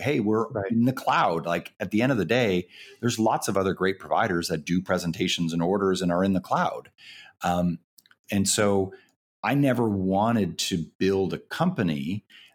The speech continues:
Speaker 1: that was just competing on those features, because a much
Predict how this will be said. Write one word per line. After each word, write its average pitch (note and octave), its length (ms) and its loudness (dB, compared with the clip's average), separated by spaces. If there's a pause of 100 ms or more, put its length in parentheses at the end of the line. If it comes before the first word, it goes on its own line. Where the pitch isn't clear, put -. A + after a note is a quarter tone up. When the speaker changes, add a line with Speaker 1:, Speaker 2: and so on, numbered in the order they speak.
Speaker 1:
that F#2+ 360 0
was F2 180 0
just F#2 280 0
competing F2+ 480 0
on D#2+ 200 0
those D2+ 280 0
features, D#2 520 0
because E2+ 720 -4
a E2+ 100 -2 (140)
much G2 220 -2